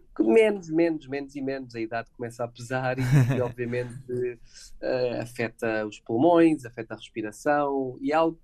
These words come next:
Speaker 1: que me constrange um pouco. Portanto, isso é um hábito, diz também sobre o momento do país em que a Índia está, que as pessoas, obviamente, olham para a poluição e percebem que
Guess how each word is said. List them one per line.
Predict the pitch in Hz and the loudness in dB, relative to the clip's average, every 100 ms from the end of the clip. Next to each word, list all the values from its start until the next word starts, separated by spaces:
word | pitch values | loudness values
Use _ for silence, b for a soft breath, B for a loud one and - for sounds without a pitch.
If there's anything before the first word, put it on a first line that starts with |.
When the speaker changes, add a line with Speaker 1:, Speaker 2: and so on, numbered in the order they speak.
| _ - | _ -10
Speaker 1:
que | |
me | 165 156 | -6 -4
constrange | - 156 - 151 143 135 127 | 0 -2 -2 -2 -2 -2 -6
um | 117 | -10
pouco. | 104 95 _ | -10 -10 _
Portanto, | - 165 | -12 -6
isso | - | 4
é | 180 | 6
um | 160 | 6
hábito, | 165 165 143 | 4 0 -4
diz | 147 | -10
também | - 135 151 | -4 -2 -2
sobre | - 151 | -6 -8
o | 135 | -2
momento | 131 131 131 131 131 | -2 0 -4 -6 -12
do | |
país | - 120 117 131 - - - - | -6 -6 -6 -12 -18 -20 -16 -8
em | 113 | -4
que | 113 | -2
a | |
Índia | 117 113 | 0 -2
está, | 113 120 127 131 | -2 0 0 0
que | 110 | -8
as | |
pessoas, | - - 123 127 131 b b b b b b | -8 -2 0 0 -4 b b b b b b
obviamente, | 120 120 123 131 117 - - - - - | -4 0 2 2 0 -6 -16 -20 -18 -10
olham | 104 110 117 117 | -4 -2 2 0
para | 113 110 | 2 -2
a | |
poluição | - 113 110 113 180 185 147 | 0 0 0 0 2 4 4
e | |
percebem | 123 - 123 | 0 -2 0
que | 117 | 0